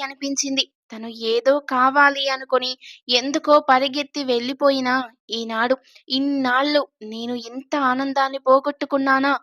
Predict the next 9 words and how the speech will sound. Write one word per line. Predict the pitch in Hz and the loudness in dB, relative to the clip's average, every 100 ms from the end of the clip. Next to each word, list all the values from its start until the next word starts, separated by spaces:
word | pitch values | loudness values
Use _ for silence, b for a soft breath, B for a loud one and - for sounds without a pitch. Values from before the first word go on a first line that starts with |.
| b b - | b b -6
అన్న | 233 254 | -4 -2
అనుబంధాలు | 254 233 254 269 277 262 254 247 | -2 -4 -4 -2 -2 2 2 4
అతన్ని | 247 247 240 240 | 2 2 -2 -4
విడవకుండా | 220 220 233 247 262 247 240 240 247 B B _ | -4 0 2 2 0 -2 4 4 4 B B _
పెనవేసుకుంటూ | 277 302 330 320 302 302 285 285 285 | 0 2 0 -2 -4 -4 -2 2 2
ఉన్నాయి. | 277 269 277 269 - _ 202 | 2 0 0 0 -6 _ -10
ఒకదాని | - 233 233 262 | -6 -2 -2 -2
తర్వాత | 277 262 262 262 269 | -2 0 0 2 4
ఒకటి. | 269 254 262 269 | 2 2 -2 -4